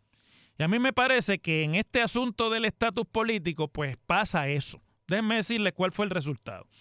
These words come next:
Según la pregunta que se les hizo, eh, el cuarenta y ocho por ciento de los que contestaron dice que está a favor de la estadidad, el veintiséis por ciento se declaró a favor de un estatus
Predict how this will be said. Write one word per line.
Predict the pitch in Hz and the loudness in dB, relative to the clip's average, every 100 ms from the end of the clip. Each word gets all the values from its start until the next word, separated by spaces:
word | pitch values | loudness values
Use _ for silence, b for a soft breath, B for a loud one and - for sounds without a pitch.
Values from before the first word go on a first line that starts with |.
| B B B B | B B B B
Según | - 208 240 311 | 0 2 2 2
la | 285 240 | 4 2
pregunta | 233 214 220 240 247 | 4 2 2 0 0
que | 226 208 | 0 0
se | 214 | 2
les | 214 190 | 2 2
hizo, | 214 165 147 131 _ b b b b | 0 0 -2 -2 _ b b b b
eh, | 165 170 165 156 - | 0 2 2 0 0
el | 190 | 0
cuarenta | - 196 190 185 185 | 2 2 2 0 0
y | 175 208 | 2 2
ocho | 233 262 | 2 0
por | 247 220 | 0 -2
ciento | - 226 240 - 220 | 0 0 0 0 0
de | 208 | 2
los | 208 202 | 0 -2
que | 214 | -2
contestaron | 226 208 220 - 269 247 185 190 b b b | -2 0 -2 0 2 2 2 -4 b b b
dice | 147 220 247 208 | 0 2 2 0
que | |
está | 190 185 | 0 0
a | 180 | 2
favor | 202 214 | 2 2
de | 196 | 2
la | 208 | 0
estadidad, | - 220 226 247 220 - B B B | 0 0 2 2 0 -4 B B B
el | 190 180 | 0 2
veintiséis | 196 180 185 - 240 | 2 0 -2 0 -2
por | - 240 202 | 0 -2 0
ciento | 240 254 190 208 | -2 -2 0 -2
se | - 190 180 175 | 0 0 2 0
declaró | 160 170 185 170 202 240 | 0 -2 0 2 2 2
a | |
favor | 220 196 220 208 | 2 2 0 0
de | 208 | -2
un | 220 | -2
estatus | 202 220 226 214 | 0 0 0 -2